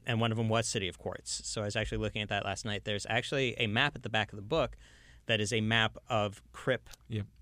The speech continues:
Speaker 1: uh, territories in nineteen seventy-three. Um, and it,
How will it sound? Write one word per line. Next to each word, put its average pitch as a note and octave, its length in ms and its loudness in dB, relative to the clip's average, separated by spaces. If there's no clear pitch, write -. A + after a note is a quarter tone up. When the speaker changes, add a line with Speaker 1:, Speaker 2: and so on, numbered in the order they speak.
Speaker 1:
uh, G#2 460 4
territories F#2+ 720 0
in B2+ 320 0
nineteen A#2 400 2
seventy-three. G2 840 -2
Um, G2+ 760 2
and C3 180 4
it, C#3 140 4